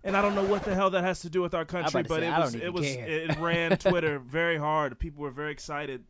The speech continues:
Speaker 1: that don't live in that country and don't abide by those laws. But, um, yeah, great. They, peop-, somebody got married,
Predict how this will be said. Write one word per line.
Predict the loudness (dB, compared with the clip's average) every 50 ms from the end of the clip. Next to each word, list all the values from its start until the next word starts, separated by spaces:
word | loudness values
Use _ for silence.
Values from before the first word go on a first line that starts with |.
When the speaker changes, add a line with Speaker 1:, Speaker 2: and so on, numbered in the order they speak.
| _ _
Speaker 1:
that | -12 -10 -10 -10 -12 _ _ -14
don't | -8 -8 -8 -6 -6
live | -6 -6 -6 -4 -6
in | -6
that | -6 -6 -8 -6
country | -8 -8 -6 -6 -8 -8 -6 -6 -6
and | -6 -6
don't | -6 -6 -6
abide | -4 -4 -4 -2 -2 -4
by | -6 -8
those | -8 -8 -8 -6
laws. | -2 0 0 0 0 -2 -4
But, | -6 -8 -8 -8 -12 -20 -20 -20 -20 -20 -20 _ _
um, | -6 -4 -2 -2 -2 -4 -6 -8 -10 -14 -20 -20 _ _ _ _
yeah, | -8 -4 -4 -2 -2 -2 -4
great. | -6 -8 -10 -8 -6 -4 -4 -4 -4 -6 -10 -16 -18 -18 _ _ -14
They, | -10 -6 -4 -2 -2 -4
peop-, | -4 -6 -8 -8 -8 -10 _
somebody | -10 -8 -6 -4 -4 -4 -4 -4
got | -4 -4 -4 -4
married, | -4 -4 -4 -4 -6 -8 -10 -14 -18